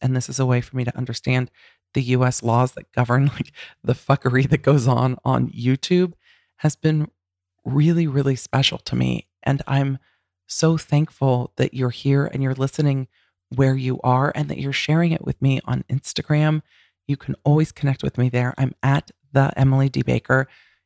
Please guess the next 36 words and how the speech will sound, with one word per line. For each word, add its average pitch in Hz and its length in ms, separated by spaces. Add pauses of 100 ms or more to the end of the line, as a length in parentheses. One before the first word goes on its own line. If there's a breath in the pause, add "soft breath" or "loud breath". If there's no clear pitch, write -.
(100)
You 165 200
guys 180 220
see - 200
me 139 280
through 139 280
YouTube 127 480
all 127 100
the 131 100
time. 131 440 (340 soft breath)
And 139 140
when 139 180
you 143 100
tag 127 380
me 156 220
where 135 160
you're 131 260
listening, 170 460
I 143 100
can 135 220
see - 180
you 120 140
too. - 400 (100)
And 139 100
it - 200
just - 320 (400 soft breath)
feels 147 200
like 151 140
such - 180
a, 139 180
like, 139 320
I 143 120
can 165 180
see 165 140
where 165 120
you're 156 140
listening. 170 460